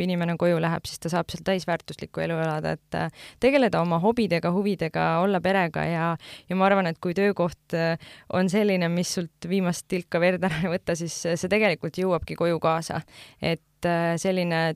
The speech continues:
töötajate ülim, nii kõrge rahulolu, kui seda on võimalik, äh, läbi juhtimiskultuuri saavutada, see on meie kõige suurem eesmärk.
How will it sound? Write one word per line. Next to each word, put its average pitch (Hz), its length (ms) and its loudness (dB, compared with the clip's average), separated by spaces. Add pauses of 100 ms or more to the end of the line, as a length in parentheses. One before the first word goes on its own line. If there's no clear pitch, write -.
(160)
töötajate 165 840 0 (280)
ülim, 208 280 2 (840)
nii 180 400 -4
kõrge 208 300 4
rahulolu, 170 400 4
kui 175 100 -2
seda 165 240 0
on 175 80 -2
võimalik, 185 460 2 (100)
äh, 160 240 0
läbi 185 300 0
juhtimiskultuuri 175 1000 -4
saavutada, 196 540 -2 (340)
see - 220 -2
on 185 100 0
meie 165 160 0
kõige 170 240 -2
suurem 170 320 -2
eesmärk. 160 460 -8